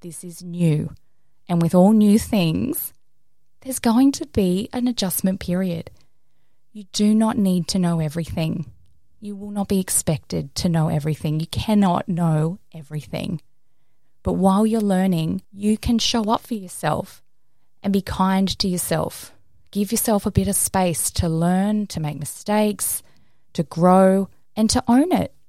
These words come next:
And to say to the business, "Hey, I'm not sure about that. Let me check and I'll get back to you." My gosh, I still say that. I say that on a daily basis. It's impossible for me to know everything <laughs> about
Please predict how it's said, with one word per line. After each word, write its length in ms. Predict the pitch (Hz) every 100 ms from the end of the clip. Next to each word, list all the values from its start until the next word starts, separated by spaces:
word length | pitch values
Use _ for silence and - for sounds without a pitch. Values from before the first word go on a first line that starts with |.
| - - - - -
And 160 | 269 254
to 100 | 277
say 260 | - 285
to 40 | 294
the 80 | 285
business, 460 | 277 269 277 269
"Hey, 180 | - 294
I'm 120 | 277
not 180 | 302 311
sure 240 | - 294
about 280 | 311 202 175
that. 280 | 170 202 339 - - - -
Let 200 | 233 254
me 120 | 254
check 360 | 247 - 190 -
and 100 | 180
I'll 80 | 165
get 180 | 165 -
back 240 | 143 -
to 140 | - 170
you." 220 | - - - - - - -
My 100 | 196
gosh, 300 | 196 175 143
I 40 | 190
still 260 | - 175
say 240 | 151 151 135
that. 160 | 135 -
I 40 |
say 180 | - 302
that 140 | 320
on 100 | 285
a 80 | 214
daily 300 | 170 165 160
basis. 480 | 151 147 - - - - - - - -
It's 100 | -
impossible 520 | 233 226 - 202 190
for 120 | -
me 160 | 175 165
to 120 | -
know 180 | 175 160
everything 400 | 156 165 - 165
<laughs> 60 | 156
about 280 | 175 -